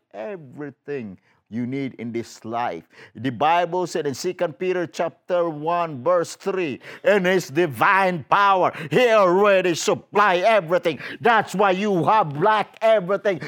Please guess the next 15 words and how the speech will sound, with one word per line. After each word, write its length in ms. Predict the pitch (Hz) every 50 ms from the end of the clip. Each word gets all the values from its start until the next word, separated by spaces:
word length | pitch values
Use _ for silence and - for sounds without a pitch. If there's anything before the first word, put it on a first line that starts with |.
| 240 - -
because 460 | 156 254 240 226 - - 214 202 -
whatever 640 | 151 180 240 233 220 220 226 233 226 185 165 220 226
you 180 | 196 185 226 214
planted 600 | - - - 247 254 233 202 - - 233 208 190
out 260 | 202 202 196 - -
there, 220 | - 208 196 160 - - - -
you 220 | 147 170 240 254
will 220 | 220 196 196 190 170
pla-, 280 | - - - 208 208
you 200 | 180 180 180 202 196
plant 420 | 202 - 233 247 240 226 175 -
what 240 | 175 180 202 175 139
the 80 | 170 156
world 400 | 151 175 220 254 254 247 226 262
is, 240 | 269 262 240 -